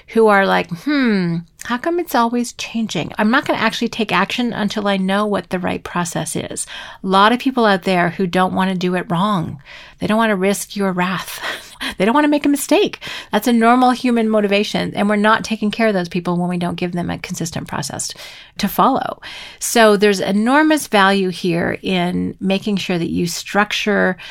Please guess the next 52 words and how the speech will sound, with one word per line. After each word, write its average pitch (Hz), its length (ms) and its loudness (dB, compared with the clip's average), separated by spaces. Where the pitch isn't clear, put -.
and, 185 140 0
again, 180 260 0
document 180 640 0
those 160 240 -4
things. - 460 -6
So 202 400 4
in 196 80 2
Coach, 254 380 0
we 240 100 0
have 196 200 0
this 185 180 -2
awesome 180 320 -2
tool 180 300 -4
called 175 280 -4
Unique 165 260 -2
Method. 156 440 -4
And 196 400 0
although 185 320 0
it's - 220 -2
not - 180 -2
something 175 240 -2
I 160 80 -4
can 180 240 -4
publish 302 580 2
as 220 120 0
part 208 200 0
of 180 60 -8
the - 80 -8
podcast, 196 520 0
I 180 100 -4
can 180 120 -4
describe 190 400 -2
it - 100 -8
to 156 100 -10
you. 302 240 -8
I - 80 2
want 262 200 4
you 381 100 4
to 381 40 4
imagine 202 600 2
it's 240 260 -6
a 233 40 -2
graphic 277 560 -2
overview. 180 500 -2
So 208 140 -4
it's - 140 -6
twelve 254 400 0
boxes 185 500 -2
in 185 180 -6
a 180 40 -2
horseshoe 170 420 -6
shape. - 400 -6